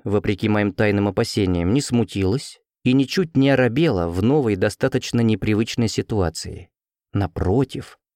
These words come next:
она спокойно и сдержанно поздоровалась, ограничившись двумя-тремя неизбежными учтивыми словами.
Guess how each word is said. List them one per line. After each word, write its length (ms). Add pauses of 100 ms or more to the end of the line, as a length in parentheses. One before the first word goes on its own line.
(920)
она 240
спокойно 540
и 180
сдержанно 560
поздоровалась, 920 (260)
ограничившись 800
двумя-тремя 840
неизбежными 920
учтивыми 600
словами. 680